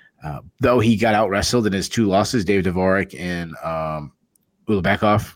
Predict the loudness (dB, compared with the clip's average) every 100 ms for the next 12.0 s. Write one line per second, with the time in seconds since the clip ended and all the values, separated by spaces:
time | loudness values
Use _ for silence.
0 | _ -10 -8 -4 -4 -2 -2 -4 -4 -2
1 | -2 -2 -6 _ -20 -20 -20 _ _ _
2 | _ _ _ -20 _ _ _ _ _ -2
3 | 0 0 -2 -2 -4 -2 0 -2 -2 -2
4 | 0 0 -4 -12 -8 -4 -4 0 0 0
5 | -6 _ _ -4 -2 0 0 -2 -2 -2
6 | -2 0 2 2 0 -2 -2 -2 0 0
7 | 2 2 0 -2 -2 0 -2 -2 -4 -2
8 | 0 0 0 0 0 -2 -2 -2 0 0
9 | -2 -2 -4 -4 -2 -2 -2 -4 -2 -6
10 | -10 _ -20 -20 -10 -6 -2 0 0 0
11 | 2 2 2 0 0 -4 -8 -6 -6 -6